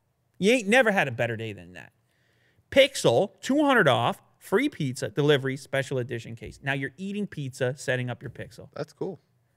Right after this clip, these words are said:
Speaker 1: That's different.
Speaker 2: Yeah.
Speaker 1: That's really different. Now, it was available in a very limited release.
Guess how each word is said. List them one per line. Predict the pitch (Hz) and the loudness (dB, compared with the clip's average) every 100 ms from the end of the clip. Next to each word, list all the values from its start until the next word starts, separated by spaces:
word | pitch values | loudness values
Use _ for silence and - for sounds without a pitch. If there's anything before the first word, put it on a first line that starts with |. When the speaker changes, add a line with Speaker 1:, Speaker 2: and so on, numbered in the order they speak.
| _ _ _ _ _ _ _ _ _ - | _ _ _ _ _ _ _ _ _ -16
Speaker 1:
That's | 427 | -4
different. | - 440 - 113 _ _ | 4 4 2 -12 _ _
Speaker 2:
Yeah. | - 185 - _ _ _ _ | -6 -6 -8 _ _ _ _
Speaker 1:
That's | - 294 151 | -6 -6 -4
really | 151 185 226 | -4 -4 -6
different. | 311 - 120 _ _ _ _ _ _ | -8 -10 -16 _ _ _ _ _ _
Now, | 170 175 110 135 | 4 4 2 0
it | |
was | 156 151 | 2 4
available | 143 170 214 202 170 160 156 | 6 8 10 10 10 8 8
in | 147 139 | 4 4
a | |
very | 131 139 143 | 6 6 6
limited | 139 123 135 135 123 135 123 117 131 | 6 6 6 6 4 2 2 2 -4
release. | - 117 113 92 - | -4 -2 -2 -6 -12